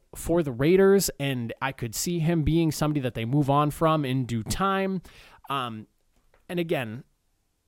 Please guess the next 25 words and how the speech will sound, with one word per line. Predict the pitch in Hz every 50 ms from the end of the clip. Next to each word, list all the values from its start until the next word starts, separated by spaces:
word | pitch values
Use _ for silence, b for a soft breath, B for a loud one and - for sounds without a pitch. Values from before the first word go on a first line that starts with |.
| _ -
there's | - 175 180 147 - -
obviously | 151 170 185 190 196 196 190 - 208 202 185
the | 175
risk | 139 120 147 185 175 - -
factor. | - - 180 185 190 - - 208
You're | 175 143
not | 131 143 156 160
gonna | 160 135
re-, | 123 113 117 110 110 135
just | 139 131 - - -
flat | - 165 147 147 143
out | 139 123 -
release | 120 120 113 117 131 147 147 - - -
Abrams | 120 139 147 151 156 156 156 156 -
because | - 127 120 - 139 131 117
you | 117
bring | 98 98 117 135 147 151
in | 147 131
Diggs. | 120 117 135 147 165 165 147 123
You | 120 110
wanna | 113 117 120 120 107
probably | - - 135 120 110 101
keep | - - 156 147 -
him | 135 147 135 113
around | 98 107 117 131 143 151 143 135